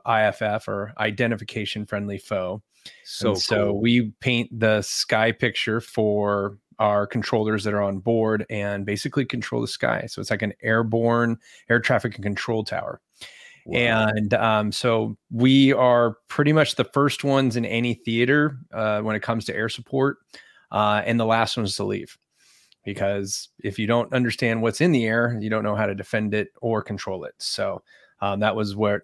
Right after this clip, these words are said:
Speaker 1: what we did. Um, it's one of the few planes that has absolutely zero self-defense mechanisms, except for all of the air power around us. So we control everything, and we have the ability to put things between us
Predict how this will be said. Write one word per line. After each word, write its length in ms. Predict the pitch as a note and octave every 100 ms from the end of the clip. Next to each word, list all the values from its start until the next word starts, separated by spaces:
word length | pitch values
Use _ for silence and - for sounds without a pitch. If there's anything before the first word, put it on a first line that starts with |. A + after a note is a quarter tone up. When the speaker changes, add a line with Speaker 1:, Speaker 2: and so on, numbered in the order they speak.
| _
Speaker 1:
what 200 | A2+ G#2+
we 100 | G#2+
did. 240 | G2+ G2 - _ _ -
Um, 280 | A2+ A2+ A2
it's 180 | -
one 140 | D3 C#3
of 60 |
the 60 | A#2+
few 200 | - C3
planes 340 | - C3+ C#3
that 80 | A#2
has 320 | G2+ A2 G2+ -
absolutely 640 | A#2 A#2+ - A#2 A2+ G#2 G#2
zero 800 | G#2 G#2 C3 C#3+ A#2+ A2+ A#2 A2
self-defense 680 | - C#3 B2 - - A2+ -
mechanisms, 640 | A2+ A2 A#2 B2 E3 D#3+ -
except 380 | A2 - - G#3+
for 240 | D3+ C#3
all 160 | C#3 D3
of 140 | C#3+
the 180 | B2 A#2
air 200 | - C3+
power 440 | B2+ A2 G#2 G#2 G#2
around 420 | G#2+ G2+ G2+ G2
us. 300 | F#2 - - -
So 220 | - G2+
we 160 | A2+
control 420 | G#2+ A2 - B2+ B2
everything, 500 | A#2+ A#2 - A2+ A2
and 120 | G#2+
we 100 | G#2
have 320 | G#2+ G#2+ G#2 _ _ - _ -
the 80 |
ability 500 | G#2 G#2 G#2+ G#2 G#2
to 400 | F#2+ - G2+ G2+ G2+ -
put 280 | E3 E3+ -
things 380 | E3 D3 B2
between 460 | A2+ A#2 - C#3+ B2
us 400 | B2 B2 - -